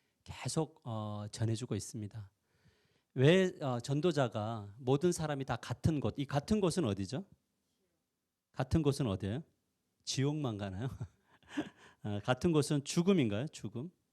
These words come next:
예, 모든 사람들이 다, 예, 죽음을 향하여 간다라는 이야기를 계속적으로 반복해서 이야기해요. 근데 죽음 이후에는, 예, 반드시 뭐가 있냐면 육신은,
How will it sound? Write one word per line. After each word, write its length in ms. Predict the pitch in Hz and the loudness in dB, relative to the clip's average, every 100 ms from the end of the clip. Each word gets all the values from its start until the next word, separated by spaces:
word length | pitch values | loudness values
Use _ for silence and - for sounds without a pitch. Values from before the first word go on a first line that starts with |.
| _ _ _ _ _ - | _ _ _ _ _ -8
예, 100 | 113 | 0
모든 320 | 110 156 208 | 6 6 6
사람들이 480 | 202 185 165 143 139 | 2 0 -2 -2 -2
다, 280 | 131 147 185 _ _ - _ _ | 0 0 -2 _ _ -20 _ _
예, 100 | 120 113 | -2 0
죽음을 460 | - 170 202 208 | 2 2 4 4
향하여 280 | 151 120 117 | 2 0 -2
간다라는 920 | 110 101 101 110 95 135 156 113 123 | -2 -4 -2 -2 -4 -8 -4 -2 -2
이야기를 640 | 104 104 107 104 120 123 107 _ _ _ _ _ | -2 -2 -4 -6 -6 -6 -8 _ _ _ _ _
계속적으로 680 | - 117 139 220 - 202 190 | -2 4 4 4 -2 -2 -2
반복해서 580 | - 107 104 117 117 - | -4 -6 -10 -10 -10 -6
이야기해요. 500 | 101 101 107 110 110 | -6 -6 -8 -12 -10
근데 160 | 151 139 | -4 -2
죽음 380 | - 165 175 185 | 0 2 4 4
이후에는, 520 | 123 127 127 131 135 - _ _ _ - | 4 4 4 2 -2 -6 _ _ _ -6
예, 200 | 107 107 | -2 -2
반드시 640 | 104 110 110 123 131 123 - | -2 -2 0 -2 0 0 -2
뭐가 260 | 117 107 123 | -4 -2 0
있냐면 460 | 101 104 123 127 117 _ _ _ - | -2 -4 -4 -6 -8 _ _ _ -6
육신은, 600 | 135 - 175 151 165 | -6 -2 0 0 0